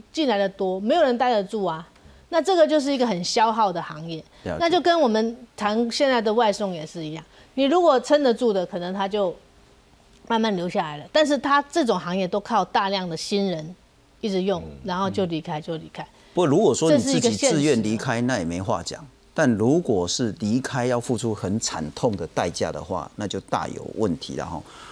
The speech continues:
Speaker 2: 我们来看看这个，根据一百零八年的劳动检查年报，职灾，职灾就可能断脚断手的啦吼，还是讲安尼，这个干那整个死死混混去这块的啦吼。我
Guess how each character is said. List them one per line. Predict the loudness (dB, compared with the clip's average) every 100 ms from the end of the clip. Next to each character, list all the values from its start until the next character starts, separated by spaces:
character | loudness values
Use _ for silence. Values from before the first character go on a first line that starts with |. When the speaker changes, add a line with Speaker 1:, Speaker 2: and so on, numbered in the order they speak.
| -12 0
Speaker 2:
我 |
们 | 2
来 | 4
看 | 4 2
看 | 4 2
这 | 2
个， | 2 2
根 | 2 0
据 | 0 0
一 | 0
百 | 0 0
零 | 0 0
八 | 0 0
年 | 0
的 | 0 2
劳 | 2 0
动 | 0 0 -2
检 | -4 -6 -6
查 | -6 -6
年 | -6 -6 -6 -6
报， | -2 -2 -2 -12 _ -20 -6
职 | -2 0
灾， | 0 -2 -10 _ _ _ _ _ _ -20 -20 _ -6
职 | -2
灾 | 2 2
就 | 2
可 | 0
能 | -2
断 | -2 -2
脚 | -4
断 | -4 -4
手 | -2 -2 -2
的 |
啦 | -4 -8
吼， | -8 -6 -6 -10 -10
还 | -8
是 | -4
讲 | 0 0
安 | 0
尼， | 0 0
这 | 2
个 | 0
干 | 0 0
那 | 0 -2
整 | -2
个 | -2 -2
死 | -2 -2
死 | -2
混 | -2 -2
混 | -2
去 | -2
这 | -4 -2
块 | -2 -4
的 |
啦 | -6
吼。 | -6 -8 -10 -20 -20 -20 -20 _ _ _ _ _ _
我 | -10